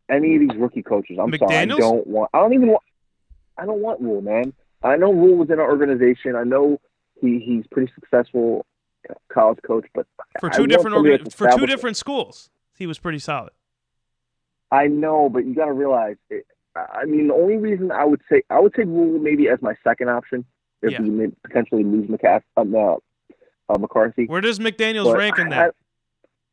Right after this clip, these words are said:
Speaker 1: no, I don't want McDaniels, man. I, I, I, I, he's just too, like, I,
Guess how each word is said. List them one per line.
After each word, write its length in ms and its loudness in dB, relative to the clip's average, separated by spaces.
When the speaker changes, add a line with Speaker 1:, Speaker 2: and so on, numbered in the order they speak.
Speaker 1:
no, 540 2
I 120 0
don't 100 -2
want 160 -6
McDaniels, 520 -12
man. 240 -4
I, 40 -6
I, 720 -2
I, 20 -4
I, 560 -18
he's 180 0
just 200 -4
too, 280 4
like, 140 2
I, 100 2